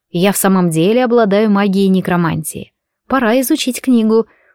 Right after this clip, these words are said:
Может, там выясню, где взять силу на оживление. Жаль, порошок закончился.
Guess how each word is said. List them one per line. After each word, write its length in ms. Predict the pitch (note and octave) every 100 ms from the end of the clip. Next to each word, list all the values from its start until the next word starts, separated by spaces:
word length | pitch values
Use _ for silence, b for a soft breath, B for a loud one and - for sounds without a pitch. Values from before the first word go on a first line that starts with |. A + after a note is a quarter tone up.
| b -
Может, 360 | G#3 G3 F#3
там 220 | - F4
выясню, 440 | B3+ G#3+ F#3+ - F3+
где 180 | F3+ G#3+
взять 280 | G3+ G#3 -
силу 280 | C#4+ A3+
на 160 | F3+ F#3+
оживление. 680 | F#3+ B3 G#3 E3 F3 F#3 - _ _ _ _ _ _ _
Жаль, 260 | F#3 G#3+ B3
порошок 440 | - F3+ - C#4
закончился. 720 | B3 B3 B3+ A#3+ A#3 G#3+ G3+